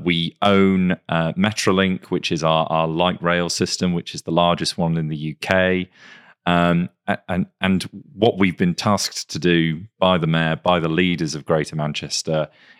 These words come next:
is develop that London-style integrated transport system that,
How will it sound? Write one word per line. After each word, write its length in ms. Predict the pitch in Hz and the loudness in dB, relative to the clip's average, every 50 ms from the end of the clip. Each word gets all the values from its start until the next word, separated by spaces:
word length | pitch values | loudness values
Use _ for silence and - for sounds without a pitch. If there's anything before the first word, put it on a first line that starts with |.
| _ - - | _ 0 0
is 160 | 101 92 80 | 2 2 2
develop 520 | - 92 85 85 87 85 85 80 - - | 0 -2 2 4 4 4 2 0 -2 -2
that 220 | 85 80 78 - 87 | -4 -4 -2 -2 0
London-style 920 | 85 90 90 90 78 78 82 82 - - - 92 87 85 82 82 82 78 | 0 2 0 0 -2 -2 -2 -2 -2 0 2 2 2 2 2 2 0 -2
integrated 640 | 87 87 82 - - 78 - 80 78 76 - - 73 | -2 -4 -6 -6 -8 -4 -2 -2 -2 -2 -6 -8 -10
transport 600 | - - 87 82 78 - - - - 76 78 - - | -4 -2 -2 -2 -2 -4 -8 -6 -6 -6 -4 -4 -4
system 640 | - - - - - - - 80 73 73 73 69 - | -4 -4 -4 -4 -4 -4 -2 -2 -2 -2 -4 -2 0
that, 300 | 80 76 78 78 - | 0 0 0 -2 -4